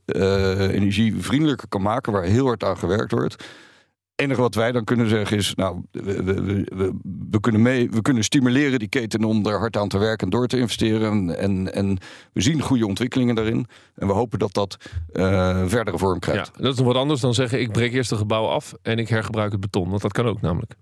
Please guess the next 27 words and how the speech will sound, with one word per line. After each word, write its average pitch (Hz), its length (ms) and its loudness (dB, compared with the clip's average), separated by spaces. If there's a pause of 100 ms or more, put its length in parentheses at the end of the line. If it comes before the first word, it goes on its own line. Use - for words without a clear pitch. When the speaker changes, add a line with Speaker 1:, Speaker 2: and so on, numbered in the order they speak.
(340)
Speaker 1:
Ja, 127 180 2
dat 135 120 -2
zie 117 120 0
je 95 80 4
ook 117 140 0
steeds 123 300 0
meer 120 240 4
nu 110 180 2
komen. 113 420 0 (100)
En 95 180 -2
er 92 60 -2
zijn 95 180 0
ook 113 140 -2
al 104 80 0
bedrijven 104 500 0
in 98 120 2
Nederland 95 340 0
die 92 280 -2
ver 92 380 0
zijn. 85 220 -2
En 92 420 -2
dat 95 180 -2
doen 117 180 2
wij 90 120 0
zelf 95 300 0
ook, 117 240 0
hè. 113 120 2